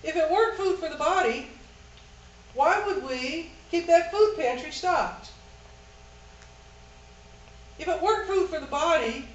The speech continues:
why would we put on our sign out there, "Come to our yard sale and get free food"? So part of it is food for the body, because you know what? God doesn't want anybody to be hungry. The last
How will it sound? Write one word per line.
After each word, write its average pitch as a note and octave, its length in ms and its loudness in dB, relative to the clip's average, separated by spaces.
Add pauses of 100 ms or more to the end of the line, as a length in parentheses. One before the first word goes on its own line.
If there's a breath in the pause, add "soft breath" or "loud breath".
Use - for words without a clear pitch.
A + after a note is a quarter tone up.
(260)
why F4+ 180 4
would G#4 180 2
we G4 60 -6
put F4+ 160 -2
on E4 160 6
our C#4+ 180 4
sign F4 360 4
out B3+ 180 2
there, C4 200 0
"Come F#4 200 2
to F4+ 80 6
our C#4+ 160 4
yard D#4+ 300 2
sale C4 240 0
and B3+ 100 -2
get D4+ 220 -2
free D#4 180 -6
food"? F#4 480 -2 (1300)
So F4 140 -8
part G4+ 400 -2
of C#4 80 -4
it G#3+ 280 0 (380)
is C#4 100 -12
food F4+ 300 -2
for E4 80 -6
the D#4+ 80 -6
body, D4+ 260 0
because - 260 -12
you D#4 80 -10
know D#4+ 140 4
what? D4+ 380 -2 (1040)
God D#4+ 140 -8
doesn't D4 220 -10
want A#3+ 280 -6
anybody G#3 580 -10 (800)
to D3 60 -16
be F#3 160 -10
hungry. D3 260 -8 (2250)
The A3 100 -6
last D#4 600 2